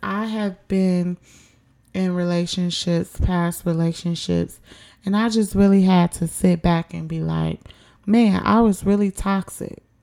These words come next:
I was expecting something from this person that I'm not even giving myself.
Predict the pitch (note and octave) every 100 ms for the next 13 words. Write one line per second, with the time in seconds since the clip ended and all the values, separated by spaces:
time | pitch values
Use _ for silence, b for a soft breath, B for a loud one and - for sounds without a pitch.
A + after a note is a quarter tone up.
0 | _ _ _ _ _ _ - F#3+ G#3 F#3+
1 | F#3 - - F#3+ G3+ - F#3 F3 - F#3
2 | F3 F3 F3 E3+ E3 b b b - -
3 | F#3 F3+ F3+ - - F#3 F3+ E3+ F3 E3
4 | B B _ F#3 F#3+ G#3+ G#3 G3+ F#3+ F3+
5 | F3 F3 F3+ F3+ F3 E3+ E3+ D#3+ - G3
6 | F#3+ E3+ E3+